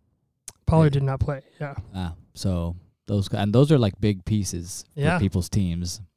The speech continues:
Speaker 1: They sure are. Uh, so hopefully you guys are doing okay. You're in the playoffs, and if you're not, hopefully you're still listening, 'cause you know what?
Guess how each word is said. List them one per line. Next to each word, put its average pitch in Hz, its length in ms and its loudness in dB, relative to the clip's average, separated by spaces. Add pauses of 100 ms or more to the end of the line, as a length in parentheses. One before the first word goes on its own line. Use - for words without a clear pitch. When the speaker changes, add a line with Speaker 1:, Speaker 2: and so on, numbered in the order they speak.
(100)
Speaker 1:
They 151 180 2
sure 170 380 0
are. 156 360 2 (760)
Uh, 165 260 6
so 190 200 4
hopefully 247 400 4
you 233 160 2
guys 202 400 4
are 175 280 2
doing 254 440 4
okay. 214 640 4
You're 185 180 4
in 220 140 4
the 262 80 0
playoffs, 208 580 2
and 269 80 0
if 269 100 0
you're 285 120 -2
not, 330 420 -2
hopefully 269 340 -2
you're 277 80 2
still 262 300 0
listening, 277 500 4
'cause 226 220 8
you 226 80 10
know 285 140 6
what? 294 320 2